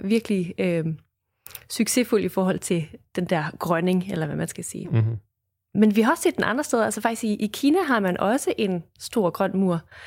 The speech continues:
Speaker 1: øhm, som startede allerede i halvfjerdserne faktisk. Der har man haft sådan en idé om, at man ville stoppe, øh, sandstorme for at komme ind i Beijing, så man ville have sådan en, ja, sådan en mur simpelthen. Altså.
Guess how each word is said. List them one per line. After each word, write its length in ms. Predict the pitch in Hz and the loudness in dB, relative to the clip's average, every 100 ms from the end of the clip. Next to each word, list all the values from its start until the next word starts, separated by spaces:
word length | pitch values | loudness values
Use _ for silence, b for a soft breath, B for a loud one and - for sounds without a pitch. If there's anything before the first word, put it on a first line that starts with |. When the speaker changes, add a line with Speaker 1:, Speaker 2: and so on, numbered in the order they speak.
| B B - | B B -4
Speaker 1:
øhm, 520 | 196 185 175 165 165 185 | 0 2 2 0 -2 -4
som 160 | 190 | -4
startede 340 | 185 185 180 190 | -2 0 0 -2
allerede 280 | 190 196 | -2 -6
i 40 | 165 | -8
halvfjerdserne 680 | 160 165 - 165 240 - 294 | -8 -10 -6 -6 -4 -6 -6
faktisk. 480 | - 196 - 190 - _ - | -6 -8 -8 -10 -12 _ -2
Der 60 | |
har 120 | 226 240 | 0 2
man 140 | 220 | 2
haft 200 | 208 226 | 2 0
sådan 160 | - 226 | 2 2
en 120 | 202 208 | 2 2
idé 140 | 202 | 2
om, 100 | 185 | 2
at 80 | 185 | 2
man 220 | 190 185 | 2 2
ville 140 | 185 185 | 2 0
stoppe, 500 | - 190 185 226 214 - - | 0 0 0 -2 -4 -6 -2
øh, 280 | 175 160 - | 0 0 -2
sandstorme 1040 | - - 214 220 247 - 220 170 170 185 | -2 0 2 2 0 0 0 2 2 0
for 140 | - 180 | -2 -4
at 80 | |
komme 200 | - 185 | -4 -2
ind 80 | 185 | -2
i 200 | 180 170 - | -2 -4 -2
Beijing, 460 | 185 - 175 208 - | -2 -2 -4 -4 -8
så 140 | - | -8
man 200 | 180 175 | -4 -4
ville 160 | 170 170 | -4 -6
have 140 | 180 | -8
sådan 180 | 190 170 | -6 -6
en, 80 | 165 B B B B - | -8 B B B B -6
ja, 80 | 170 | -6
sådan 300 | - 185 196 | -2 0 2
en 60 | |
mur 240 | 208 190 156 | 4 4 2
simpelthen. 400 | - 165 160 - | 0 -2 0 -2
Altså. 220 | 160 | -4